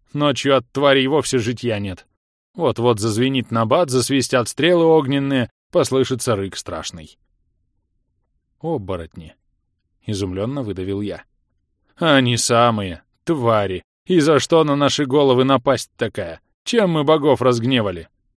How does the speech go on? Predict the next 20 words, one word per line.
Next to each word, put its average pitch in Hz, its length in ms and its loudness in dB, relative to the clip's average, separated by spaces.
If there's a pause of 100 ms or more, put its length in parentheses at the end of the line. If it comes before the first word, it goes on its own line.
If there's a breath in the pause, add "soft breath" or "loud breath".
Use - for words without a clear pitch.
Не 143 160 -2
поверишь, 101 540 0
оборотни 143 500 2
и 143 40 -4
кобальдов 131 500 2
на 135 140 0
части 131 320 0
рвут, 110 320 -4 (240)
коли 123 240 4
волчарам 127 560 2
удастся 127 420 0
внутрь 120 320 -2
пещер - 460 -4
пробраться. 98 580 -6 (640)
Мы 147 160 0
с - 80 -4
первоначалу 165 640 2
ведь 160 140 0
как 143 180 -2
думали? 107 380 -4